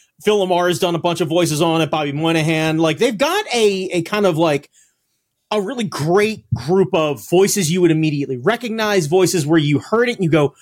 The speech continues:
"Wait, who the fuck is that?" And you realize that they did something else somewhere else. Like, it's just,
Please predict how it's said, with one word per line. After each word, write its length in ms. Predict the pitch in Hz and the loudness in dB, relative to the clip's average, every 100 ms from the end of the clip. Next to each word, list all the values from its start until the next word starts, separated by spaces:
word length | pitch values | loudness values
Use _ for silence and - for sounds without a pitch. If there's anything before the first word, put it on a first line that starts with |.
| - - _ | -20 -20 _
"Wait, 140 | 294 | 2
who 120 | 233 302 | 4 4
the 120 | 320 | 4
fuck 180 | 302 302 | 0 -2
is 120 | 196 | -2
that?" 120 | 254 | -2
And 100 | 220 | 0
you 140 | 190 | 0
realize 300 | 175 185 180 | 2 4 2
that 120 | 147 165 | 0 0
they 120 | 165 | 2
did 180 | 170 175 | 2 0
something 320 | 202 165 156 | -2 -2 -2
else 260 | 180 190 | -2 -2
somewhere 360 | - 185 151 143 | -2 -2 -2 0
else. 340 | 208 208 196 | 0 0 -2
Like, 220 | 185 165 165 | 0 0 0
it's 100 | 165 | -2
just, 220 | 180 | -2